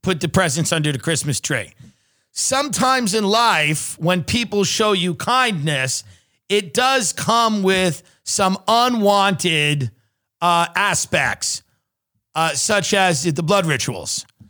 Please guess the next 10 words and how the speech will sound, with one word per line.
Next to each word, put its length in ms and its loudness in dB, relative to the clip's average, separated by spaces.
Now, 540 0
I 200 2
don't 240 0
know 240 2
the 120 -2
D-, 180 -2
uh, 180 2
D 200 -2
Antwoord 420 -2
people, 460 -4